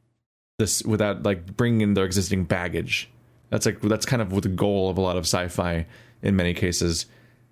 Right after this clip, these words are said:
There's even an aspect of this with, like, uh, anthropomorphized characters. Like, you look at Zootopia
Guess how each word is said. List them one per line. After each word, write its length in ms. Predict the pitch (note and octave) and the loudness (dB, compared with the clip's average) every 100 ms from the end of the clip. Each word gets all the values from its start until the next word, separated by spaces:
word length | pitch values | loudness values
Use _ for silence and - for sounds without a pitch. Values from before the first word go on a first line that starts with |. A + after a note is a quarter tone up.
| _ _ _ _ | _ _ _ _
There's 160 | B2+ D3 | 2 4
even 160 | D3 | 2
an 100 | C#3 | 2
aspect 360 | B2 B2 B2+ B2 | 0 0 0 2
of 80 | A2 | 2
this 180 | A2 | 2
with, 160 | G#2+ G#2 | 0 2
like, 180 | G2 - | 0 2
uh, 360 | G2 F#2 F2+ | 2 2 0
anthropomorphized 840 | - A#2 A2+ G#2 G#2+ G#2+ G#2+ F#2 - | 0 0 0 2 2 2 0 -2 0
characters. 520 | G2+ F#2 - G2 F2 | 0 0 0 0 2
Like, 120 | G2 | 2
you 60 | G#2 | 2
look 100 | G2+ | 2
at 60 | |
Zootopia 880 | F#2 G2+ G2+ G#2+ G2 F2+ F2+ E2+ | 2 2 2 0 2 2 2 0